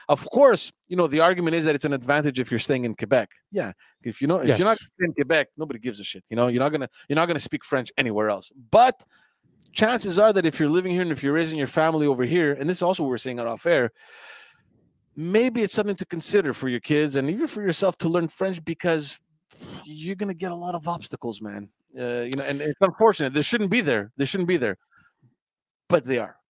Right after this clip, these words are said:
Speaker 2: But, but they are. I mean, it's, it's, it's, it's not, especially if you work w-,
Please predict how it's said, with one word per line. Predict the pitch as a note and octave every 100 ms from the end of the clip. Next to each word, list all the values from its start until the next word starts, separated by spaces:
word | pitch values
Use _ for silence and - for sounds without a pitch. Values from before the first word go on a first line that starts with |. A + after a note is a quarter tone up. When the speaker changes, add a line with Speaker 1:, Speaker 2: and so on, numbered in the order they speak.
| _ _ -
Speaker 2:
But, | D3 -
but | C#3+
they | B2+
are. | G#2 F2 G2+
I |
mean, | A2 G#2
it's, | G2+ -
it's, | - -
it's, | - - - - _ -
it's | A#2+ - -
not, | A#2+
especially | - - B2+ B2
if | -
you | A#2
work | G#2+ A2 A2 -
w-, | - A2